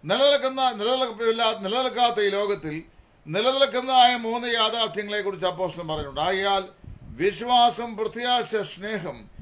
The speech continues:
ഇവ മൂന്നും നിലനിൽക്കുന്നു. ഇവയിൽ വലിയതോ സ്നേഹം തന്നെ എന്നാണ് പറഞ്ഞിരിക്കുന്നത്. നമ്മുടെ വിശ്വാസം കർത്താവായ യേശു ക്രിസ്തുവിലാണ്.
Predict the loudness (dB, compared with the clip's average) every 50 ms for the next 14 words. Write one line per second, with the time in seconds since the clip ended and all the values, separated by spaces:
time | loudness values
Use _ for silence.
0 | -18 -18 -18 -12 -8 -6 -4 0 0 0 0 0 -2 -2 0 0 2 0 0 0
1 | 0 -2 -2 -2 -2 -2 -2 -2 -4 -4 -2 -4 -4 -4 -4 -4 -2 0 2 2
2 | 2 2 2 0 0 2 2 2 2 0 -2 -2 -6 -10 -16 -20 -20 -20 -20 -20
3 | -18 -12 -8 -6 -2 0 0 0 0 0 -2 -4 -2 -2 -4 -4 -6 -8 -10 -10
4 | -8 -6 -6 -6 -4 -6 -6 -6 -6 -8 -8 -10 -10 -12 -14 -18 -20 -20 _ _
5 | -20 -20 _ _ -6 -4 -4 -2 -2 -4 -4 -4 -4 -4 -4 -2 0 0 0 0
6 | -2 -4 -4 -4 -4 -6 -2 0 0 2 2 2 2 2 2 2 2 0 0 -2
7 | -4 -8 -6 -2 -2 -2 -2 -2 -2 -6 -6 -6 -6 -8 -8 -8 -6 -4 -4 -4
8 | -4 -6